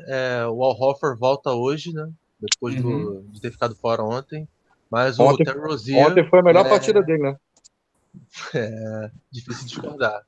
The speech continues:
Speaker 2: <laughs>
Speaker 1: E o Terry Rozier é decisão pra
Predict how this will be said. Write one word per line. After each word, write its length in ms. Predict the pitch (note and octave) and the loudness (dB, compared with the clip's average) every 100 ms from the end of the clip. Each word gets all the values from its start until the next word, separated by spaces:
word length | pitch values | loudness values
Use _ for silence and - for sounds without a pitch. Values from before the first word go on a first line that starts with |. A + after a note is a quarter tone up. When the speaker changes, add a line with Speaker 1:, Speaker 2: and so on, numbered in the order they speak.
| _ _ _ _ - | _ _ _ _ -2
Speaker 2:
<laughs> 600 | C3+ C#3+ C3+ - - - - - | 0 2 2 -2 -4 -10 -14 -4
Speaker 1:
E 80 | |
o 140 | D3+ - | -4 2
Terry 240 | C#3 C#3+ | 0 0
Rozier 640 | D3 C#3 A#2 C#3 C#3+ D#3 D3+ | -4 -10 -12 -6 -2 0 2
é 600 | C#3+ C#3+ C#3 C3+ C3 B2+ | 2 4 4 2 2 -2
decisão 720 | A2+ C#3+ C#3+ A#2+ C#3+ D#3 D3+ C3 _ - | -4 -4 -6 -2 -2 -2 -6 -12 _ -2
pra 380 | B2+ B2+ A#2 | 0 2 0